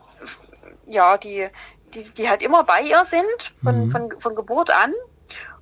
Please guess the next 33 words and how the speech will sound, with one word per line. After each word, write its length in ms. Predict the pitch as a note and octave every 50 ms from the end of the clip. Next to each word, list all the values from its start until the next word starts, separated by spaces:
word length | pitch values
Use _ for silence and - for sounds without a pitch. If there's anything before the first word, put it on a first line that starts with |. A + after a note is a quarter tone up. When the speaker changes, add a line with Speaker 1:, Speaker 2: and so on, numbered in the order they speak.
| - - -
Speaker 1:
Und 340 | - A#3 A#3 A#3 A#3 - -
diese 160 | A#3+ A3+ A3+
Schmetterlinge, 840 | - A#3 A#3 B3+ - D#4+ D4 C#4 C#4+ C#4 C4+ C4+ C4 C4 B3+ - - - -
ähm, 280 | A#3+ A#3 A3+ A3+ A3+ A3 - - -
nehmen 240 | A3+ A3+ A#3 A#3 A#3
halt 280 | A#3 A#3 A3+ - - -
die, 180 | A3 G#3+ G#3+ -
also 140 | A3+ A3 G#3
die 60 | G#3+
verkörpern 560 | - A3 - - - A#3 A#3 A#3 A#3+ A3 A3+
die 240 | G#3+ A3 G#3 G3+ G3
jeweiligen 800 | - - G3 G#3 G3+ G3+ G3+ G3 G3 G#3 G3 G3+ G3 G3 F#3+ F#3+ _
Menschen 400 | - F3+ E3 D#3+ E3 - - - D3
in 100 | E3+ F3+
ihrem 360 | - F3 E3+ E3 D#3+ E3 E3+ - _ _ _ _ - -
Leben. 480 | - F#3+ F3 E3 E3 - D#3+ D#3 D#3 - _ - -
Genau, 300 | - - F3+ F3 E3+ E3
das 140 | E3 F3 - -
sind 100 | G3 -
zum 80 | G3+
Beispiel 300 | F#3+ F#3+ F#3 - - -
eben 180 | - G3 - -
die 120 | - -
Eltern 380 | - D#3 E3+ F3+ F3+ G3 F#3 F3+
gewesen, 420 | - F3 E3+ E3 E3 E3+ - F3+ F3
die 80 | F3+
dann 220 | E3+ F3 E3+ E3+ E3
die 120 | - -
großen 380 | - - - E3 F#3 - G3 -
Schmetterlinge 600 | - - F#3 F3+ F#3 F3 F3 F3 F3 F3 E3+ F3
waren 240 | F3 - - - -
und 120 | - -
sowas. 320 | - - F#3 F#3 F#3 -